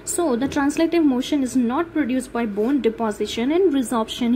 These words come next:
here, unlike the periosteal matrix. So that was it, guys, about the,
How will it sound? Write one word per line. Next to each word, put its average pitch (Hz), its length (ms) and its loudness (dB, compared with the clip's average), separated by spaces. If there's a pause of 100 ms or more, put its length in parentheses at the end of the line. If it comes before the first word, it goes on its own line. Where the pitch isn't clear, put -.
here, 240 320 0
unlike 262 600 0
the 311 180 0
periosteal 226 760 -6
matrix. - 640 -6 (720)
So 277 400 0
that 254 320 -4
was 330 260 0
it, 349 220 0
guys, 262 500 -2
about 254 540 -4
the, 233 440 -4